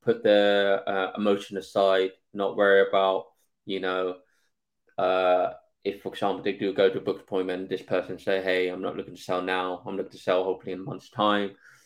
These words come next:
And they see the positivity of it.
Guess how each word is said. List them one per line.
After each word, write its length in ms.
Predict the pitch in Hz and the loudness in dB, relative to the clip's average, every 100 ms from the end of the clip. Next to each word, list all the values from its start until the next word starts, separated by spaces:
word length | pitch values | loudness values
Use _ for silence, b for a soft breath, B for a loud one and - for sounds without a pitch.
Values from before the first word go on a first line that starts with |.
| b b b | b b b
And 380 | 92 90 90 90 | -2 0 0 0
they 120 | 95 | 0
see 500 | 95 - - 101 95 95 | 0 -6 -4 -4 -4 -8
the 100 | - | -8
positivity 840 | - 101 95 - 95 - 95 90 | -2 -2 0 -4 -4 -4 -6 -6
of 160 | 90 | -6
it. 140 | - | -8